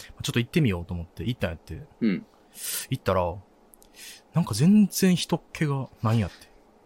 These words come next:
Speaker 2: うん。
Speaker 1: ガラガラやねん。
Speaker 2: うん。
Speaker 1: でも、あ、閉まってんのかなと思って、
Speaker 2: うん。
Speaker 1: 見たらオープンってなってるし、
Speaker 2: うん。
Speaker 1: あ、開いてんねやと思って。中、恐る恐る入っていったん。
Speaker 2: うん。
Speaker 1: 薄暗い店内にね。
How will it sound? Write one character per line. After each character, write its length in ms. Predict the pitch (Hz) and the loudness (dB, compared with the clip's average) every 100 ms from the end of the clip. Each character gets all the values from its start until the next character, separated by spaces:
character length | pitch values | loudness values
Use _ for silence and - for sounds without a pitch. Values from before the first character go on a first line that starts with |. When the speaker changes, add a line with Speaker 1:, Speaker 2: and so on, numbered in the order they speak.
| _ _ _ - | _ _ _ 2
Speaker 2:
う 180 | 143 113 | 4 2
ん。 100 | - - | 0 0
Speaker 1:
ガ 120 | 123 | 2
ラ 120 | 131 127 | 4 4
ガ 120 | 151 | 2
ラ 60 | |
や 60 | 135 | 2
ね 80 | 87 | -2
ん。 20 | |
Speaker 2:
う 40 | 101 | -4
ん。 40 | |
Speaker 1:
で 80 | 147 | -2
も、 160 | 95 | 0
あ、 120 | 131 - | 0 0
閉 180 | - 254 | 2 4
ま 60 | |
っ 40 | 269 | 4
て 120 | 302 | 4
ん 40 | 247 | 4
の 80 | 117 | 4
か 80 | |
な 160 | 101 95 | 0 -2
と 80 | 95 | -4
思 80 | 92 | -8
っ 40 | |
て、 340 | - 92 87 - - | -6 -8 -8 -12 -4
Speaker 2:
う 80 | 95 | -2
ん。 200 | 90 - | -2 -4
Speaker 1:
見 80 | 123 | -2
た 80 | 104 | 2
ら 100 | 110 | 4
オ 80 | 147 | 2
ー 40 | |
プ 100 | - | 0
ン 40 | 101 | -4
っ 20 | |
て 100 | 95 | -2
な 80 | 92 | -4
っ 60 | |
て 80 | 101 | -4
る 80 | 95 | -6
し、 260 | - 87 110 | -6 -8 -2
Speaker 2:
う 160 | 131 151 | 0 2
ん。 60 | |
Speaker 1:
あ、 80 | 131 | 2
開 100 | 156 | 2
い 20 | |
て 120 | 165 | 0
ん 40 | 151 | 0
ね 60 | |
や 80 | 90 | 0
と 120 | - - | -4 -12
思 100 | - | -16
っ 40 | |
て。 180 | - 76 - - - - - _ | -16 -20 -18 -14 -12 -12 -16 _
中、 320 | 113 120 117 | -2 2 2
恐 220 | 120 120 127 | 2 2 2
る 60 | |
恐 160 | 127 104 | 2 0
る 80 | 90 | -4
入 140 | 101 | -4
っ 40 | - | -6
て 200 | - 110 | -8 -6
い 20 | |
っ 40 | |
た 80 | 85 | -6
ん。 160 | 80 - 92 _ _ _ _ _ _ _ _ _ - | -8 -12 -18 _ _ _ _ _ _ _ _ _ -6
Speaker 2:
う 60 | 92 | -4
ん。 80 | |
Speaker 1:
薄 240 | 80 - 113 | -2 -2 0
暗 320 | 110 110 104 | 2 2 0
い 260 | 95 - - - | -2 -6 -14 -6
店 180 | 104 90 | -4 -4
内 160 | 82 | -6
に 80 | |
ね。 80 | 82 | -10